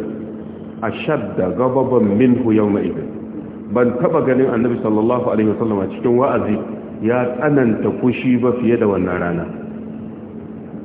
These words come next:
Ku ji yanda hadisin nan ya zo daga Abu Mas'udin al-Ansari, wanda yake faɗa yake shi bai taba gani ba. Abu Mas'udin al-Ansari, "Ban taba gani manzon Allah cikin wa'azinsa ya tsananta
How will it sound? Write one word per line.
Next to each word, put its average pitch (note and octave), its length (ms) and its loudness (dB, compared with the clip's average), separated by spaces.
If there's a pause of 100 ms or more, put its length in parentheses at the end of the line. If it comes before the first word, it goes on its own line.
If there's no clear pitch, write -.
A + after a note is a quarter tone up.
(680)
Ku G2 120 -6
ji G#2+ 120 0
yanda F2+ 520 0 (720)
hadisin G2+ 360 0
nan F#2+ 100 2
ya F#2+ 100 2
zo G2+ 120 0
daga F2+ 360 0
Abu F#2+ 200 0
Mas'udin G2+ 440 0
al-Ansari, B2 520 0 (760)
wanda F2+ 180 -4
yake G2+ 240 0
faɗa A#2 320 0
yake A#2+ 400 -2
shi C#3+ 140 2
bai A2 260 4
taba - 200 2
gani F#2 280 2
ba. F2 140 -4
Abu A2 180 0
Mas'udin B2 480 2
al-Ansari, C3 540 2 (580)
"Ban B2 160 2 (140)
taba F#3 260 4
gani C#3+ 380 4 (500)
manzon A#2 360 0
Allah D3+ 240 4 (100)
cikin C#3+ 180 4
wa'azinsa C3+ 560 4
ya C3 200 4
tsananta C3 680 2